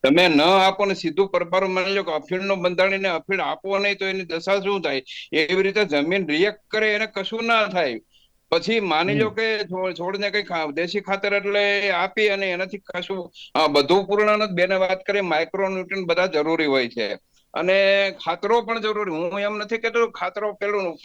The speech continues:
Speaker 1: કરે છે, પણ થોડા માત્રામાં એને ઘટાડતા જાઓ, ધીમે ધીમે ત્રણ વર્ષે એને પરિવર્તન કરો. તમે ઓર્ગેનિકમાં જાઓ, પણ એ ત્રણ વર્ષમાં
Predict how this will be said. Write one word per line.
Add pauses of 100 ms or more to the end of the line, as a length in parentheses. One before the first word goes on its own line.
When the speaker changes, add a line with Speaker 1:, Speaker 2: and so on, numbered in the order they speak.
(100)
Speaker 1:
કરે
છે, (420)
પણ
થોડા
માત્રામાં
એને
ઘટાડતા
જાઓ,
ધીમે
ધીમે
ત્રણ
વર્ષે
એને (300)
પરિવર્તન
કરો.
તમે
ઓર્ગેનિકમાં
જાઓ,
પણ
એ
ત્રણ
વર્ષમાં